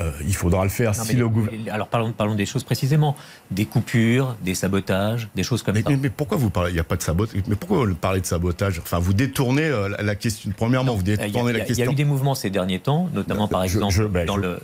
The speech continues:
Speaker 2: dans
Speaker 1: je,
Speaker 2: le,
Speaker 1: je conteste.
Speaker 2: dans le domaine
Speaker 1: Je,
Speaker 2: de l'énergie.
Speaker 1: je conteste.
Speaker 2: Ouais.
Speaker 1: Je conteste. Et c'est grave ce que vous dites. Je conteste l'idée de sabotage. Vous savez ce que ça veut dire, sabotage ?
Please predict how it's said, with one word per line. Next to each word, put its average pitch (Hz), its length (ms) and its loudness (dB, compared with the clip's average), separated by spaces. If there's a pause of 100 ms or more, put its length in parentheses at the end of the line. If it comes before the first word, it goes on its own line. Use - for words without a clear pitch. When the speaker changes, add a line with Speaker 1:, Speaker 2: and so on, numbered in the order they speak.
Speaker 2:
dans 92 80 -2
Speaker 1:
je, 92 140 2
Speaker 2:
le, 82 140 -2
Speaker 1:
je 80 160 0
conteste. 117 680 0
Speaker 2:
dans 104 80 0
le 104 40 0
domaine 117 240 0
Speaker 1:
Je, 110 80 2
Speaker 2:
de 101 60 2
l'énergie. 98 540 0
Speaker 1:
je 90 180 4
conteste. 123 720 0
Speaker 2:
Ouais. 101 60 0 (260)
Speaker 1:
Je - 100 -6
conteste. 120 640 0 (260)
Et 87 60 0
c'est 92 160 0
grave 156 220 0
ce - 60 -8
que 110 80 0
vous 98 100 4
dites. 92 260 0 (500)
Je 82 140 4
conteste 120 640 0 (440)
l'idée 98 340 4
de 117 80 2
sabotage. 117 540 0
Vous 71 80 -6
savez 104 180 2
ce 113 80 -2
que 127 80 0
ça 120 140 2
veut 127 80 2
dire, 175 160 2
sabotage ? 135 520 0